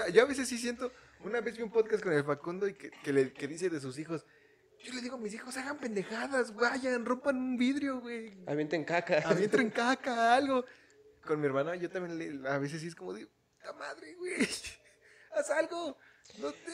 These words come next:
Speaker 2: Mira que con mi carnal, este, ya nos estamos alargando un poco, amigo, pero mi hermano entró a la prepa y todo un año se hizo pendejo. O sea, iba, pero no iba.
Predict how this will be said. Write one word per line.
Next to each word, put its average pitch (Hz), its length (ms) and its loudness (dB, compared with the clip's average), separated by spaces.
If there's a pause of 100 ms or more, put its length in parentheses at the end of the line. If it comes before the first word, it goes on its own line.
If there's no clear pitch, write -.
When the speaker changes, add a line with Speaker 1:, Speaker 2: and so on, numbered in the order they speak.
(140)
Speaker 2:
Mira 147 240 6
que 139 140 0
con 143 140 0
mi 143 120 2
carnal, 160 680 0 (340)
este, 110 680 -10 (280)
ya 202 100 10
nos 254 60 8
estamos 220 220 4
alargando 160 360 2
un 165 80 -2
poco, 160 260 4
amigo, 160 400 -4 (160)
pero 139 320 -4 (460)
mi 131 80 -4
hermano 147 320 0
entró 165 180 0
a 165 40 4
la 160 120 4
prepa 160 380 0 (720)
y 139 120 -6
todo 180 380 0
un 185 160 -8
año 180 200 -6
se 165 100 -12
hizo 160 220 -12
pendejo. 139 540 -6 (840)
O 131 80 -6
sea, 143 140 2
iba, 220 320 4
pero 156 180 2
no 165 140 0
iba. 180 360 0